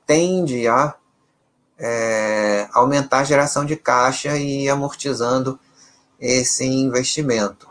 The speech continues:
né? Então, nesse sentido, é, é algo que faz bastante sentido. Opa, que redundância. Então, faz bastante sentido essa,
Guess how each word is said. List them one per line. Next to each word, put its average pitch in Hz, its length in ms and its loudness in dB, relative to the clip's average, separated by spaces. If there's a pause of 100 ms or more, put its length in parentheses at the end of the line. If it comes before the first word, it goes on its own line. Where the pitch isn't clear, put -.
(260)
né? 104 240 -14 (760)
Então, 120 160 -6
nesse 127 280 -6
sentido, 135 600 -2
é, 139 460 4
é 123 60 6
algo 127 260 2
que 135 140 -8
faz 135 400 0 (440)
bastante 139 580 0
sentido. 135 1120 -2 (760)
Opa, 110 500 -2 (500)
que - 120 -14
redundância. 110 680 -4
Então, 123 240 -8
faz 139 220 0
bastante 147 360 0
sentido 143 520 0
essa, 139 500 0